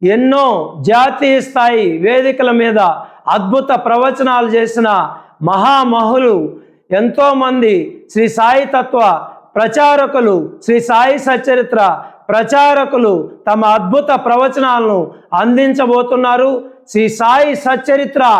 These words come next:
అమృతాన్ని పిండుతారక్కడ. ఈ సాయి సచ్చరిత్ర అమృతాన్ని మనందరికీ పోస్తారు. "తాగరా శ్రీ సాయి సచ్చరిత అమృతం" అంటున్నారు రేపు సాయితత్వ ప్రచారకులందరూ.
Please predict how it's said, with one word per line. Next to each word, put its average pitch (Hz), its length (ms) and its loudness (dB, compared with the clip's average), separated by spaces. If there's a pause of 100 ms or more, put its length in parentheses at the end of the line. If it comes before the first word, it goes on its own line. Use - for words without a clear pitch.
(420)
అమృతాన్ని 277 1200 0 (260)
పిండుతారక్కడ. 262 1120 2 (240)
ఈ 196 80 0
సాయి 262 400 2
సచ్చరిత్ర 277 540 0
అమృతాన్ని 277 1000 0 (180)
మనందరికీ 254 1000 0 (180)
పోస్తారు. 262 720 0 (180)
"తాగరా 285 600 4
శ్రీ 277 180 -2
సాయి 294 400 0
సచ్చరిత 302 580 -2
అమృతం" 277 800 2 (320)
అంటున్నారు 262 600 0
రేపు 240 360 0
సాయితత్వ 254 640 0
ప్రచారకులందరూ. 240 1120 0